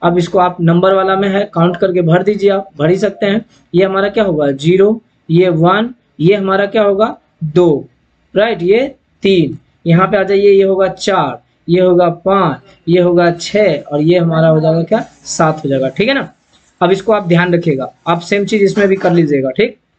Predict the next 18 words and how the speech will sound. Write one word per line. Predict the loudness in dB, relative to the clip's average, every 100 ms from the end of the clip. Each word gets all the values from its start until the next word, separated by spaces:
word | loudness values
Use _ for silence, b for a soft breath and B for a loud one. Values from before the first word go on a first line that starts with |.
| -2
और | 0
मैं | 0 0
कर | 0
दे | 2
रहा | 0
हूँ। | -2 -6 _ _ _ _ _ _ B B B B
अब | -2
जैसे | 0 0 -2
फिर | -4 -4
यहाँ | -2 -2
पे | -2
दिया | 0 0
रहेगा, | 0 0 -2
मान | 0
लीजिए | 0 0 -2
एफ़ | -2 -4 -8 _ 0
ए | 2 2 -4 -18 _ -6
बी | -2 0 0 -2